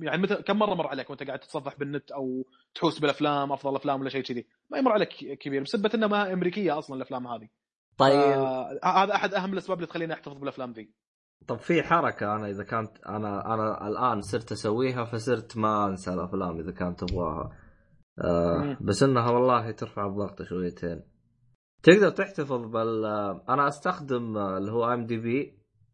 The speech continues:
Speaker 2: ف
Speaker 1: مم.
Speaker 2: حسابي أنا حاطه فيه. فصرت، آه، كيف الآن أحيانًا أنا فيلم أنسى أنا شفته أو لا، صرت إيش أقيم الفيلم عليه، أ-، أحط أي تقييم، بس اللهم إني فقط أعطي إشارة لنفسي إن أنا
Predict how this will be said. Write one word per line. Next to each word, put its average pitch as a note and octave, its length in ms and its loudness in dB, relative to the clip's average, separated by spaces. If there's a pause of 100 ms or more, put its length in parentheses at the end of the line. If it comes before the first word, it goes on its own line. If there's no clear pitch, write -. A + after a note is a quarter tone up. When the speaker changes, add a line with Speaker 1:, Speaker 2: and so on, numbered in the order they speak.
(300)
Speaker 2:
ف - 120 -4
Speaker 1:
مم. G2 640 2 (600)
Speaker 2:
حسابي D3 640 4
أنا C3 140 -2
حاطه B2+ 460 -2
فيه. G#2+ 420 -8 (520)
فصرت، F3 600 0
آه، B2 240 2
كيف D#3+ 320 0
الآن C#3+ 220 2
أحيانًا D3 460 0
أنا A#2+ 480 0 (280)
فيلم C3 500 0
أنسى B2+ 340 -2
أنا G#2+ 220 0
شفته A2 400 -2
أو A#2 100 4
لا، C3+ 160 4
صرت C3 340 -4
إيش C3+ 260 -2
أقيم G#2 800 0
الفيلم F#2+ 420 -4
عليه، F#2 360 -4 (240)
أ-، - 480 -4
أحط C#3+ 260 2
أي C3+ 120 4
تقييم، A2 420 -2
بس G#2 140 -4
اللهم B2+ 400 2
إني A2+ 560 0
فقط C3+ 380 -2
أعطي A#2 380 0
إشارة A#2 460 2
لنفسي C3 320 -4
إن A2+ 120 -4
أنا A2 360 -2